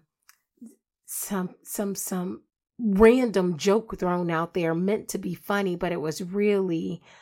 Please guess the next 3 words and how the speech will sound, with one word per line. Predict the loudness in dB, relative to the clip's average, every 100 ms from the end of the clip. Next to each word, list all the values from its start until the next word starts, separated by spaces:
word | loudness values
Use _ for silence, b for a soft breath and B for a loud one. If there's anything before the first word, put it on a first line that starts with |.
| B _
um, | -6 -4 -6 -8 -12 _ _ _ _ _ _ _ _ _ _ _ _ _ _ _ _ _ -20 -12 -2
making | 0 2 0 -2
fun | 0 0 -2 -8